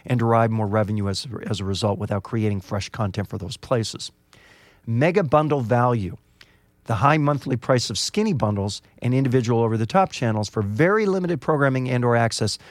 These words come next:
underscores the value of the two hundred fifty plus channel mega bundle. In other words, the more you have to pay for these one-off,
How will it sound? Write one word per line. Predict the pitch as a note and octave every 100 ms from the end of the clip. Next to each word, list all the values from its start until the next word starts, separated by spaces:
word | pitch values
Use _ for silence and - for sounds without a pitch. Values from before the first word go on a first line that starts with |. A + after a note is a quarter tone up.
| - -
underscores | C#3+ D#3+ E3+ - - C3 A#2+
the | A#2+
value | G#2 A#2 A#2+ A#2+
of | - A2 A2
the | G#2+
two | - B2+
hundred | B2 A2+
fifty | - A2 -
plus | A2 - A2 -
channel | - A#2+ G#2+ G2+
mega | B2+ D3
bundle. | B2 G#2+ F#2+ - - - -
In | A#2
other | C#3 D3+
words, | A2+ A2+ G2+ - - -
the | B2
more | B2 D3
you | E3 D#3
have | C#3
to | B2+
pay | - C#3
for | C3
these | A#2 A#2
one-off, | G2+ A#2+ A#2 G#2+ G#2+ -